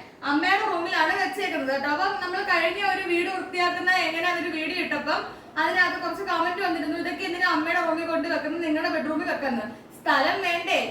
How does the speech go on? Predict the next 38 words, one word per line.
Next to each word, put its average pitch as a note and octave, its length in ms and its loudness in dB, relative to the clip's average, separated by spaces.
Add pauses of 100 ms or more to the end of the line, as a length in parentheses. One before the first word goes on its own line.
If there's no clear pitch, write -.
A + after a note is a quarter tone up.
ഇവിടെ D4 180 0
എന്റെ E4 300 2
അമ്മയും E4 500 2
ഒരുങ്ങുന്ന E4+ 360 -2
ആള് D#4 280 2
തന്നെയാണ്, D#4 420 0
ഞാനും E4+ 340 -2
ഒരുങ്ങുന്ന D4+ 280 2
ആളാണ്. B3 280 2
അപ്പൊ D4 140 0
ഞങ്ങൾക്ക് D4+ 280 0
രണ്ടുപേർക്ക് F#4+ 540 0
ഇവിടെ F4+ 200 2
വെച്ചാൽ F#4 320 2
ഉപകാരമാണ്, D#4 680 2 (420)
ഒരുമിച്ച് A4 400 0
ഒരുങ്ങാൻ F4+ 360 2
പറ്റും, - 360 -2
അതുകൊണ്ടാണ് C#4+ 600 2
കേട്ടോ. E4+ 260 2 (360)
അപ്പം G#4 300 -2
ഈ G4 360 0 (320)
സാധനങ്ങളൊക്കെ F#4+ 640 2
ഒന്ന് F#4+ 120 -4
വൃത്തിയാക്കണം. E4+ 800 -2
വേണ്ടാത്ത E4 520 -2
വേസ്റ്റും E4 340 -6
കാര്യങ്ങളൊക്കെ E4 440 0
നമ്മൾ D#4 240 0
എന്തായാലും, D#4+ 500 -2 (260)
ആ, C#4 60 0 (800)
പന്നവും E4+ 400 2
പൂപ്പലും F4+ 340 -2
ഒക്കെ F4+ 260 -2
പോട്ടെന്ന് E4 280 -2
പറഞ്ഞാണ് D#4+ 340 -2
കളയുന്നത്. C#4 400 2
അപ്പം E4 320 -2